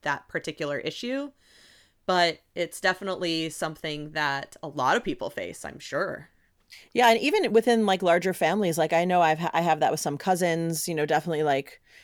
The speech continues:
Speaker 2: "Oh,
Speaker 1: Oh,
Speaker 2: everyone's
Speaker 1: yeah.
Speaker 2: doing equally well." And it's like, well, that's not always true. <laughs> Some people are doing better than others, and that's fine. If you haven't read the book and you're still with us,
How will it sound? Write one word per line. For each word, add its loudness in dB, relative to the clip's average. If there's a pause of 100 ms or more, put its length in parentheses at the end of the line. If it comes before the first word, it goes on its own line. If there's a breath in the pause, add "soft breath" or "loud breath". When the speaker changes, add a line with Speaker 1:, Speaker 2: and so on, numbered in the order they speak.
(280 soft breath)
Speaker 2:
"Oh, 4
Speaker 1:
Oh, -
Speaker 2:
everyone's 4
Speaker 1:
yeah. 0
Speaker 2:
doing -2
equally 2
well." 6
And -2
it's -6
like, 0
well, 2
that's 0
not 2
always 0
true. 0 (300)
<laughs> 4
Some 4
people 2
are 6
doing 2 (100)
better 4
than 2
others, 4
and 0
that's 0
fine. 0 (720)
If -2
you 4
haven't 2
read 2
the -2
book 4
and -2
you're 0
still 0
with 2
us, 0